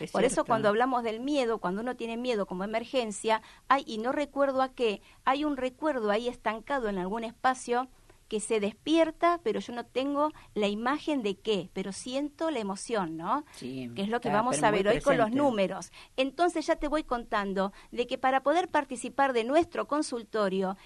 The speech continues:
Speaker 2: y si nos querés contar algún duelo que hayas transitado y te ha costado, lo que tenés que hacer es mandarnos tu fecha de nacimiento.
Speaker 1: Como siempre, día, mes y año, que es toda una sumatoria, el resultado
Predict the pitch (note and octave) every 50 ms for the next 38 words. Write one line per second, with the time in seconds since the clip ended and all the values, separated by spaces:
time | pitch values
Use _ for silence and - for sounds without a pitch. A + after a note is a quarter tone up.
0 | - - - A3+ - B3+ B3 A#3+ A3+ A#3 - B3 D4 F4+ E4 - D4+ C#4 C#4 -
1 | C#4 C#4 C4+ B3+ A#3 A3 A3+ A3 G#3 A#3+ B3+ C4 B3+ A#3+ - A#3 A#3+ C#4 B3+ A#3+
2 | - A3 G#3 G3+ - G#3 F#3 - A#3+ B3 B3+ A#3+ G#3+ G3+ - G#3+ A3 A3+ - A3+
3 | G#3+ - - - G#3 G3 F#3+ G#3+ B3 D4 D#4 - - - - - - - B3+ C4+
4 | C#4+ C#4+ D4+ D4+ - D4+ D4 D4+ D#4+ D#4+ - D4 C4+ C4+ - D4+ D4+ C4 A#3+ G3
5 | G3 - - - - - _ C4+ C#4+ D4 D4+ D#4 D#4+ E4 E4 E4 E4+ E4 - C#4
6 | A#3+ - D4 D4 - D#4+ C#4+ B3+ A3 F#3+ F#3+ - G#3+ G#3+ B3+ D4 C#4+ A#3+ G#3 -
7 | G#4 F#3 G3 F#3 F3+ F3 C#3+ C#3+ C#3+ - C3+ D3 D3+ C#3+ C3+ D3+ F3+ G3 G#3+ A3+
8 | A#3+ A#3 G#3 E3+ E3 F3+ G3+ G#3+ - - - - _ - - - - - - -
9 | E3 E3+ F3+ F#3 A3+ B3 G#3+ - C#3+ A#2+ - - - C#3+ D3+ D#3+ F3 E3+ F3+ F3+
10 | - - F#3 F#3 G3 G3+ - - A3 G#3+ G#3 G#3 G#3+ G#3 G#3 G#3+ A#3 B3 B3 -
11 | - - - - - - - A#3+ A#3 A3 G#3+ G#3 - G3 F#3+ F#3 - G3+ F#3 F#3
12 | F3 F3 F3+ F#3+ G3 G3+ G#3 - -